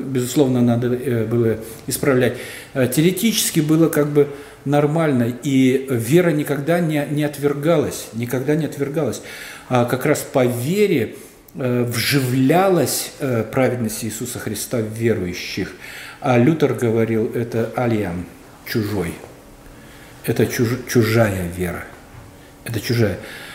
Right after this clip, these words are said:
А, э, фильм "Чужой" смотрели, да, такой жуткий, страшный фильм. Это что-то,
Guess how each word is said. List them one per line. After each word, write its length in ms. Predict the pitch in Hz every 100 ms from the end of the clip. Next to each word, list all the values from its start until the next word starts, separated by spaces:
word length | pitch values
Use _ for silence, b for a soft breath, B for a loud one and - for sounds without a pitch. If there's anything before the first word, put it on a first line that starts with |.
| B
А, 880 | 120 113 117 127 113 110 127 - -
э, 40 |
фильм 260 | - 143 120
"Чужой" 320 | 127 117 110
смотрели, 460 | - 113 135 143 104
да, 100 | 95
такой 240 | 127 101 113 101
жуткий, 320 | 92 120 120 95
страшный 400 | - 110 - 95
фильм. 260 | 151 160 B B B B
Это 400 | 120 123 120 117
что-то, 380 | - 139 127